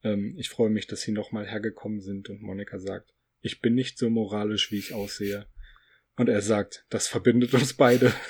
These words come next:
<laughs> Was ich gut finde. Aber, äh, im Original ist es noch ein bis-, bisschen besser. Ähm, da sagt Monica nämlich sogar, „I have no morals and I need the cash.“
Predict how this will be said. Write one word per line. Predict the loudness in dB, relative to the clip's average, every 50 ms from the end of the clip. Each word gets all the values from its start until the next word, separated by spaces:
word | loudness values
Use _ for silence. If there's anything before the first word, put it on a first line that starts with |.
| -10 -2 2
<laughs> | 2 2 2 2 -4 -4 -2 0 0 0 0 2 0 0 0 4 2 2 2 2 -6 -20 -20 -20 -18 -18 -16 -16 -18 -20 -20 -16 -12 -6 -2 0 0 0 0 -2 0
Was | 0 0 0 0 -6
ich | -8 -4
gut | -2 -2 -2 0
finde. | 0 2 2 2 0 -2 -8 -10 -10 -8 0
Aber, | 6 6 8 8 8 6 6 4 2
äh, | 2 0 0 0 0 0 0
im | 0 0
Original | 0 0 0 0 2 2 2 2
ist | 0 0 -4 -8
es | -6 -4
noch | -4 -4 -2
ein | -4 -4
bis-, | -2 -2 -4 -4 -6 -10 -4
bisschen | -2 -2 -2 0 0 0
besser. | 0 0 -2 -2 -2 -4 -4 -4 -8 -12 -16 -16 -16 -18 _ _ _ 2
Ähm, | 2 4 4 2 0 -2 -4 -4 0
da | 0 2 2
sagt | 2 2 0 -2 _ _ -4 0
Monica | 2 4 4 4 4 2 2 0 0 2
nämlich | 2 2 2 0 -2 -4 -6 -8 -12 -6
sogar, | -2 -2 0 0 0 -2 -2 -4 -8 -12 _ _ -6 -2
„I | 2 2 2 2
have | 0 0 0 0 0 0 -4 _ _ _
no | -2 0 2 4 6 6 6 6 4 -4 _ _
morals | -4 -2 0 2 2 2 2 2 2 0 -4 -10 -12 -14 -14 _ _ _ _ _ _ _ _ 2
and | 4 6 6
I | 8 8 8
need | 8 6 6 4
the | 2
cash.“ | 2 2 0 0 0 0 -2 -6 -6 _